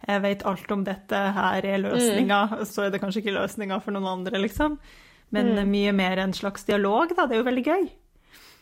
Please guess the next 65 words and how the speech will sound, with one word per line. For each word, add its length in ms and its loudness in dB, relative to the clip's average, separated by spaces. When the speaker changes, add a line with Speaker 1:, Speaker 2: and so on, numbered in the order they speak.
Speaker 2:
Ja, 220 2
ja, 140 4
det 100 4
er, 60 2
det 260 -4
er 60 4
sånn 260 0
jeg 100 2
håper 340 2
at 100 0
folk 240 -2
oppfatter 500 -2
det, 120 0
da, 180 4
og 80 -6
det 80 2
er 180 2
jeg 100 0
jo 60 2
veldig 180 2
Speaker 1:
Mhm. 80 -6
Speaker 2:
spent 220 -10
på 140 -2
om, 180 0
eh, 160 2
nå 180 2
som 200 -2
du 80 4
har 80 4
kikket 320 -2
litt 180 0
på 140 0
det, 100 2
om 120 0
det, 420 0
du 80 2
oppfattet 460 -2
det 100 4
sånn. 220 0
<laughs> 120 2
Speaker 1:
Ja, 460 2
jeg 180 4
Speaker 2:
Men 160 2
det 100 2
Speaker 1:
oppfattet 240 2
det 20 2
egentlig 320 0
sånn. 180 2
Og 100 0
så 100 4
synes 300 2
jeg 20 2
Speaker 2:
Mhm. 100 6
Speaker 1:
at 120 -2
den 160 2
er 100 2
veldig 800 2
fin, 360 2
fordi 300 0
inni 220 2
her 160 2
så 140 -2
har 160 2
du 120 0
jo, 360 2